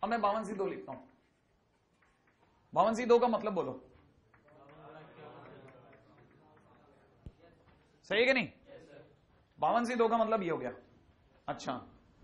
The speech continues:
अब मैं दूसरा कहता हूं, भाई पत्ता उठा एक, ठीक है ना, आपने एक पत्ता उठाया, कितने तरीके से उठा सकते हो? एक, बावन तरीके से, कोई सा भी पत्ता उठा लो, फिफ्टी टू सी वन, ठीक है ना, लिख लो भाई,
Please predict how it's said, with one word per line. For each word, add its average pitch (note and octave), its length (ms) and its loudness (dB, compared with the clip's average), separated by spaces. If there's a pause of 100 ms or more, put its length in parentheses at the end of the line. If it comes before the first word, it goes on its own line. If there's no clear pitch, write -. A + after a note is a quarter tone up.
(260)
अब G3+ 80 2
मैं A3+ 100 0
दूसरा A3 260 2
कहता D3+ 180 0
हूं, C3+ 100 -6 (320)
भाई F3+ 160 4 (1400)
पत्ता D#3 180 -2
उठा E3 160 2
एक, D#3 180 -2 (1500)
ठीक D#3+ 80 -4
है G#3 60 2
ना, G3+ 120 -2 (600)
आपने D#3+ 200 -2
एक F3 100 -6
पत्ता E3+ 180 -2
उठाया, C3+ 280 -4 (160)
कितने F3 180 -4
तरीके F#3+ 240 -2
से F3+ 80 -6
उठा F3 140 0
सकते F#3 180 -10
हो? F3+ 60 -16 (920)
एक, F#3+ 240 0 (240)
बावन F3+ 240 4
तरीके F3 240 -2
से, D#3+ 100 -12 (360)
कोई F#3 140 -2
सा G3+ 80 -2
भी A3 140 0
पत्ता A3 220 -2
उठा G#3 140 4
लो, B3 80 0 (160)
फिफ्टी G3 200 -6
टू G#3+ 160 -4
सी F#3 120 -4
वन, F3 100 -4 (600)
ठीक F#3+ 100 -4
है A#3+ 60 -2
ना, A3+ 100 -8 (140)
लिख F#3+ 120 -6
लो C4 100 0
भाई, C4 120 0